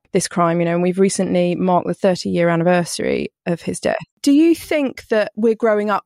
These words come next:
in different times whereby actually that ignorance is perhaps becoming less because pupils now are armed with a smartphone? They're able to do their learning outside of the classroom.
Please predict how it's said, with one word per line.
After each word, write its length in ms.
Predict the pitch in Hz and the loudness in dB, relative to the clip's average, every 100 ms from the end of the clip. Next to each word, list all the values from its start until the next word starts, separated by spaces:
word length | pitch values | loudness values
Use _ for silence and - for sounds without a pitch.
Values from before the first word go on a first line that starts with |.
| - | -6
in 140 | 254 262 | 2 2
different 460 | 294 277 330 285 | 2 0 -2 -2
times 880 | - - 196 156 156 165 185 - - _ _ _ - | -6 -4 -4 -4 -10 -10 -6 -6 -8 _ _ _ -12
whereby 760 | 185 220 208 208 196 208 202 | -4 -2 0 -2 -2 -2 -2
actually 800 | - 240 - - 220 196 196 190 _ - - | -2 -6 -8 -8 -4 -2 -2 -6 _ -20 -14
that 340 | 196 240 - | -4 -2 -2
ignorance 420 | 254 247 247 220 | -4 0 0 0
is 100 | 220 | -6
perhaps 340 | - 214 233 - | -8 -6 -6 -8
becoming 360 | 226 247 208 | -8 -4 -2
less 440 | 202 190 208 285 - | 0 0 -2 -4 -6
because 340 | 240 - 220 | -6 -4 -4
pupils 480 | - 247 247 247 233 | -2 -4 0 -2 0
now 200 | 226 202 | 0 0
are 80 | 196 | 0
armed 400 | 202 208 214 208 - | -2 0 0 -2 -2
with 400 | 190 185 180 - | 0 0 -2 -6
a 40 | 185 | -6
smartphone? 720 | - 190 175 - 180 175 170 - _ 180 | -2 -2 -2 0 0 0 -2 -8 _ -2
They're 200 | 214 208 | 0 0
able 440 | 208 220 226 226 - - - | 0 0 0 -2 -4 -10 -4
to 420 | 233 220 214 214 _ _ | 0 2 2 0 _ _
do 180 | 220 226 | 2 2
their 220 | 214 208 | 2 2
learning 420 | 202 196 190 185 | 2 2 0 -2
outside 400 | 185 175 - 190 | -2 -4 -2 -2
of 100 | 196 190 | -2 -6
the 60 | |
classroom. 600 | - 185 180 - 240 302 | -6 -4 -4 -2 -2 -2